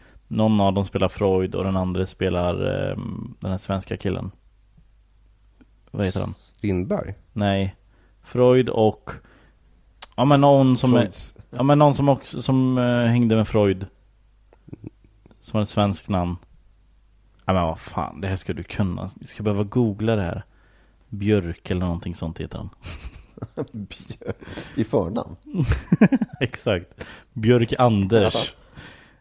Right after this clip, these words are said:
Speaker 3: Ja.
Speaker 1: Eh, då ska vi se. Du, du, du, du, du. Keira Knightley var med.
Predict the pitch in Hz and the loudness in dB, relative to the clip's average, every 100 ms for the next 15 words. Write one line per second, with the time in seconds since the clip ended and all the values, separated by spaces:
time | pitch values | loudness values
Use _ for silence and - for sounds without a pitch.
0 | _ - 90 87 87 85 85 85 90 87 | _ -4 0 0 0 0 0 -2 -4 -8
1 | - 95 92 87 - 90 87 71 69 - | -10 -8 -6 -6 -6 -6 -4 -6 -8 -12
2 | - - - - - - 60 - 64 62 | -14 -14 -14 -18 -20 -16 -16 -14 -14 -12
3 | - - - - - - _ _ - - | -14 -14 -18 -20 -20 -20 _ _ -20 -16
4 | - 50 50 50 50 50 50 50 - - | -12 -10 -8 -10 -10 -10 -12 -12 -14 -12
5 | 50 - - - | -12 -10 -12 -14